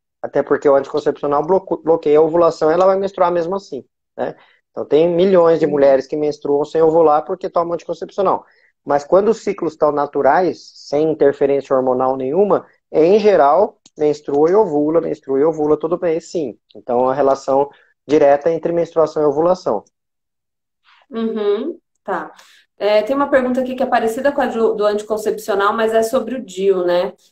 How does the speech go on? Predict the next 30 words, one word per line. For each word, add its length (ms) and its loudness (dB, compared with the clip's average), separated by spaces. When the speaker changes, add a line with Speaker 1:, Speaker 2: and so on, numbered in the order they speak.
Speaker 2:
"Usei 360 -2
por, 280 -4
por 240 -2
anos, 380 2
pode 300 0
dificultar 560 -4
a 60 2
gravidez?" 640 -2
dil 220 -6
Mirena? 600 -2
Speaker 1:
Não. 440 0
Se 120 -20
tirar 300 2
agora, 540 2
mês 240 -8
que 100 -10
vem, 320 -2
tem 160 -6
chance 240 -4
de 60 -8
engravidar. 560 -2
Não 180 0
aumenta, 500 0
não 240 2
aumenta 420 0
a 20 -4
chance 320 -6
de 80 -8
infertilidade. 880 -4
Speaker 2:
Uhum. 800 -10